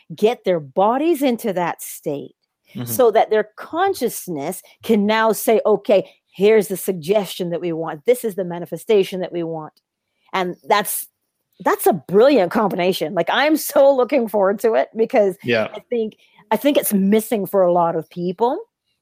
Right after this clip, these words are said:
Speaker 2: Mm-hmm.
Speaker 1: you know, and I know originally you had asked me, "Well, what do they get wrong?" And I, and it,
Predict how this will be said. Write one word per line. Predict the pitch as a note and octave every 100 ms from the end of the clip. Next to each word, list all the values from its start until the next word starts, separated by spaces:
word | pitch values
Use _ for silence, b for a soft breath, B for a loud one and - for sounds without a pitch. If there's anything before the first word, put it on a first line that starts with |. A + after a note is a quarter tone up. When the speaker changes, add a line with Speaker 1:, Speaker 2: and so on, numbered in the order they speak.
| C#3
Speaker 2:
Mm-hmm. | B2 G#2 F3+
Speaker 1:
you | F3
know, | F3 F3+
and | G3
I | G3
know | G#3 G3+
originally | G3 F#3+ G#3 G#3 F#3
you | F#3 F3
had | F3
asked | F#3+ A#3 F#3+
me, | F3 E3+ b b
"Well, | G3 F#3+ F3+ -
what | F#3+ G3+
do | A3
they | F#3+ F#3 F3 E3 D#3 - - - E3+
get | D#3 -
wrong?" | G3 F3+ C4+ A#4 B3
And | G#3
I, | G#3+ - _ _ -
and | C#4+
it, | C4+